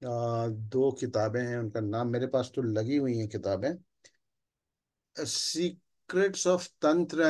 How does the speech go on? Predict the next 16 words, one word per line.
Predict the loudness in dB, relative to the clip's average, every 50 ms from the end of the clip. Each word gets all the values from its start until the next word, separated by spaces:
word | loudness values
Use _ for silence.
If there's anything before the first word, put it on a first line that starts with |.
| 4
and | 4 4 2 2 2
Mantra, | 0 0 -2 -4 -6 -8 -14 -14 -16 _ _ _ _ _ _ _ _ _ _ _ _ _ _ _ _ _ _ _ _ _ _ _ _ _ _ _ -6
Tantra | -4 -2 -2 -2 -2 -2 -2 0 0 2
and | 2 0 0 0
Mantra, | 2 2 0 0 -2 -8 -14 -14 -14 _ _ _ -20 _ _ _ _ _ _ _ _ _ _ _ _ _ _ _ _ _ _ _ _ _ _ _ _ _ _ _ _ _ _ _ _ _ _ _ _ _ _ _ _ _ _ _ _ _ _ _ _ _ _ _ _ _ _ -4
मैं | -2 -2 0
बता | 0 0 4 6 4 4
दूंगा, | 4 0 -4 -6 -8 -10 -12 -14 _ _ _ _ _ _ _ _ _ 0
दो | 4 4 4 4
किताबें | 4 2 4 6 8 8 8 8 6
हैं, | 4 4
वो | 4 4 2
किताबें | 2 0 2 4 4 4 4
मंगवा | 4 4 2 2 2 2 2
लीजिएगा। | 2 2 0 -2 0 0 2 2 2 0 0 -2 -6 _ -20 _ _ _ _ _ -4
उसमें | -4 -2 -2 -2 0 2 4 6 6 8 8 8 6 4 2 -2